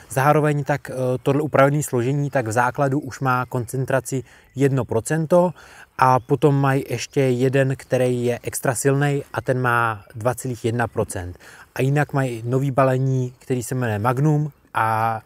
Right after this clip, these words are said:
je to takhle obří litrový balení repelentu. Jinak, co se týče tohohle repelentu, tak je to takový trošku netradiční repelent a krátce bych si o něm chtěl něco říct.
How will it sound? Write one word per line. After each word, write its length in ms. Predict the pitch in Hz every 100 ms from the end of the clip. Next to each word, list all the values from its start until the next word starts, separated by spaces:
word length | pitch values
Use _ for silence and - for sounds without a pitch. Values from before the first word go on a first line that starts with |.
| _
je 260 | 135 123 120
to 140 | 117
takhle 380 | 117 - 127 127
obří 400 | 120 113 117 120 - - -
litrový 560 | 117 123 123 120 117 107 -
balení 360 | 117 120 113 110
repelentu. 580 | 104 120 107 98 92 87 - - - - - 151
Jinak, 200 | 170 -
co 120 | 160
se 40 |
týče 240 | 139 - 165
tohohle 440 | 160 170 151 135 -
repelentu, 680 | 113 120 151 151 143 151 - _
tak 140 | 131 - -
je 140 | 120
to 120 | 135
takový 300 | 143 139 143
trošku 380 | 135 135 - 143
netradiční 680 | 120 120 131 139 139 139 151
repelent 540 | 120 117 151 160 160 - _
a 200 | - 120
krátce 360 | 117 127 120 -
bych 120 | 135
si 100 | -
o 20 |
něm 160 | 127 127
chtěl 220 | 113 139
něco 420 | 131 123 123 -
říct. 340 | 123 135 -